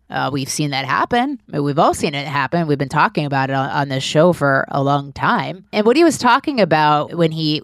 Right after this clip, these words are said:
took that stage heading into twenty twenty at the Republican National Convention is he had talked about how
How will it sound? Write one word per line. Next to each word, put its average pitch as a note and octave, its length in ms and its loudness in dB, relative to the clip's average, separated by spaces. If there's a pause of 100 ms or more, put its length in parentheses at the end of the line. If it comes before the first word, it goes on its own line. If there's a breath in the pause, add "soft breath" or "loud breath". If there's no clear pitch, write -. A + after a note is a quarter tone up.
took - 180 -2
that D#3+ 160 0
stage E3 720 0
heading D#3+ 300 0
into D3 180 -4
twenty D3+ 320 -6
twenty E3+ 300 0
at D3 100 0
the C#3 240 0
Republican C#3+ 480 -2
National D#3 460 0
Convention C#3 440 -6
is C3+ 140 -6
he D3+ 80 -2
had C#3+ 140 -2
talked A3 280 -2
about F#3 200 2
how D3+ 300 4